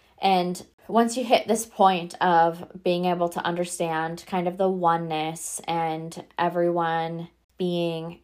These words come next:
interconnected in the collective, in the collective consciousness, it gives you permission to see people where they're at and how they are and honor that truth in them, which allows you to honor the truth in you as well.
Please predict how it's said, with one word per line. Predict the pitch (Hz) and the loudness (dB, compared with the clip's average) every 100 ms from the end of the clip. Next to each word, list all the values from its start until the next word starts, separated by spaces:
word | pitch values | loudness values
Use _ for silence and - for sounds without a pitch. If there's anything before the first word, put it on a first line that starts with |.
| - | -6
interconnected | 180 175 175 175 156 170 - - - 185 - _ _ | -4 -4 -6 -10 -10 -10 -6 -6 -4 -8 -14 _ _
in | 226 | -6
the | 190 | -6
collective, | 185 180 175 170 - 180 170 | -6 -2 0 -2 -2 0 0
in | 170 | -2
the | 156 | -10
collective | - 170 160 165 - | -6 -4 -4 -8 -8
consciousness, | 160 151 156 - - - - _ _ _ _ _ | -8 -8 -12 -12 -12 -14 -18 _ _ _ _ _
it | 190 180 160 - - - _ _ _ _ 196 | 2 2 2 -4 -16 -20 _ _ _ _ -12
gives | 190 214 196 | 0 2 2
you | 214 220 | 0 -2
permission | 226 220 220 175 180 - 170 165 165 165 - | -2 -2 0 0 -2 -2 -4 -4 -8 -12 -16
to | - 208 190 | -8 -4 -4
see | 190 - 214 208 220 | -6 -6 -2 0 -2
people | 220 208 196 185 175 170 165 | -4 -8 0 4 6 6 4
where | 165 165 170 | 2 2 2
they're | 170 156 | 0 -2
at | 147 147 - - - - | -6 -6 -8 -12 -18 -16
and | 170 165 160 160 160 | -8 -4 -4 -4 -6
how | 170 180 175 | -6 -2 2
they | 180 | 2
are | - 175 170 170 170 - - - | 4 4 4 2 -2 -14 -16 -2
and | 196 196 | -2 2
honor | 190 208 247 | 4 4 4
that | 226 - | 0 0
truth | - 196 180 | -2 -4 -2
in | 180 180 | -2 0
them, | 180 180 165 165 | 0 0 -2 -2
which | 180 180 | -2 0
allows | 165 170 160 156 165 175 | 0 2 4 4 2 -2
you | 185 180 | -2 -2
to | 190 | 0
honor | 170 165 160 | -2 -2 -4
the | 170 | -6
truth | - 165 | -6 -8
in | 160 | -10
you | 165 156 | -10 -10
as | - | -10
well. | - - 180 | -8 -10 -12